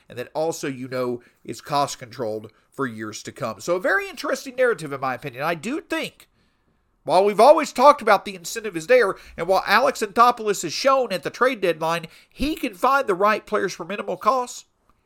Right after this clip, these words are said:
it may be the time to make a significant trade. Even if you re-sign a Freddie Freeman,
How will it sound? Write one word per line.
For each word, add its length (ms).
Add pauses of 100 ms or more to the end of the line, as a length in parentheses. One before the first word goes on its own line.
(480)
it 160
may 160
be 160
the 80
time 300
to 60
make 220
a 60
significant 640
trade. 280 (280)
Even 260
if 160
you 100 (100)
re-sign 480
a 40
Freddie 240
Freeman, 320